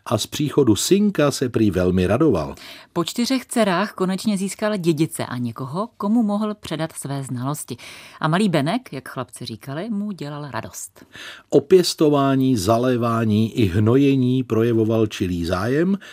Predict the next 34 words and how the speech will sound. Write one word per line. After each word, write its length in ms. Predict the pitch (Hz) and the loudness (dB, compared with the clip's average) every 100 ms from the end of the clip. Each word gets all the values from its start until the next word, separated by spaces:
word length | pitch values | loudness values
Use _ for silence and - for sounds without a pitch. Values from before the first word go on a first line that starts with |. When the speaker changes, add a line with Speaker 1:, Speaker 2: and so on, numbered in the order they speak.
| - - | -16 -2
Speaker 1:
a 140 | 87 | 0
ve 160 | 78 120 | 2 2
dvanácti 540 | 156 185 196 - 117 | 2 2 0 0 2
letech 320 | 113 143 139 - | 2 2 -4 -2
odešel 500 | 110 110 - 82 73 | 0 0 2 -2 -2
do 240 | 76 92 | -2 0
Děčína, 680 | 90 110 - 127 127 139 170 - - - | 4 4 4 -2 2 2 0 -4 -18 -6
aby 180 | 110 143 | -4 0
se 140 | 175 | 0
tam 240 | 170 139 98 | 2 2 2
v 60 | |
zahradách 760 | 80 120 117 156 180 147 101 - | 2 2 2 0 0 0 -2 -4
hraběte 640 | - 98 117 165 170 104 | -6 -4 0 2 2 -4
Thuna 500 | - - 110 135 175 - - | -8 0 2 2 -2 -6 -8
vyučil 560 | 90 104 156 156 160 156 | 2 4 2 2 2 2
zahradníkem. 800 | 160 147 151 101 85 - - 123 - - - | 0 0 0 -2 -4 -6 -12 -12 -16 -18 -4
Speaker 2:
Tam 160 | 170 | -2
se 160 | 156 208 | -2 -4
poprvé 640 | - 208 247 233 233 233 | -4 -4 -2 -2 -2 -2
setkal 440 | - 175 - 185 185 | -4 -6 -4 -4 -4
s 160 | - 160 | -6 -8
exotickými 680 | 156 175 165 - 180 175 | -6 -6 -8 -8 -4 -2
rostlinami, 540 | 165 156 - 208 151 117 | -2 -6 -2 -2 -2 -4
které 300 | - 135 131 | -6 -6 -4
byly 180 | 135 127 | -6 -6
tehdy 380 | - 160 185 | -6 -2 -2
v 60 | 196 | -4
Evropě 480 | 165 156 165 156 147 | -6 -6 -6 -4 -6
velmi 400 | 127 151 185 180 | -4 -2 0 0
módní. 520 | 143 170 175 143 117 - - - - | -2 -4 -2 -2 -4 -8 -20 -20 -12
Uchvátily 580 | 160 185 170 170 156 151 | -2 0 0 -2 -6 -6
ho 100 | 143 | -6
zejména 520 | 135 127 123 123 - | -6 -6 -6 -6 -4
orchideje 520 | 202 - 202 190 | -6 -4 -4 -2